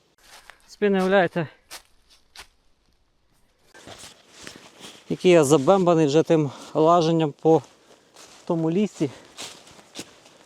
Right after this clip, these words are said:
Але таке відчуття, що ми вже, ну... Знаєте, удача ось-ось вона. І не хочеться вертатись.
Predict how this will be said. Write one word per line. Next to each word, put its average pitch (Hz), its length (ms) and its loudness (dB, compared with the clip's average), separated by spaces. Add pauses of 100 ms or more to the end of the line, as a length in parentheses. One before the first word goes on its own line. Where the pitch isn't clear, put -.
(320)
Але 151 220 -2
таке 208 280 0
відчуття, 208 460 0
що 180 140 -4
ми 202 160 0
вже, 180 340 2
ну... 180 240 2 (1400)
Знаєте, 202 260 0
удача 180 420 0
ось-ось 208 560 2
вона. 143 300 0 (1300)
І 147 100 -4
не 147 100 -4
хочеться 214 360 0
вертатись. 190 720 0